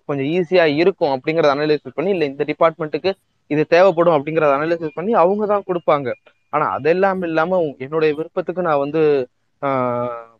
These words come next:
ஆ, பசங்களே வந்து சூஸ் பண்ணிக்கிட்டோம்" அப்படின்னு சொல்லிட்டு விடுறது வந்து எந்த வகையில அது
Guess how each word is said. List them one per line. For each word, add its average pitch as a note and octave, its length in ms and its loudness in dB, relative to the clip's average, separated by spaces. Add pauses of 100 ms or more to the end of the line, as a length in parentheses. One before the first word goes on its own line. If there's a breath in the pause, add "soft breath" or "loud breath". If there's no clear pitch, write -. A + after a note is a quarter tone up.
(240)
ஆ, C3 220 0
பசங்களே D#3+ 360 2
வந்து C#3+ 300 0
சூஸ் D#3+ 200 -4
பண்ணிக்கிட்டோம்" C3 400 -2
அப்படின்னு C3 280 -4
சொல்லிட்டு C3 580 2 (300)
விடுறது D3 280 2
வந்து D3+ 240 2
எந்த F3 280 2
வகையில D#3+ 580 4
அது B2 560 -2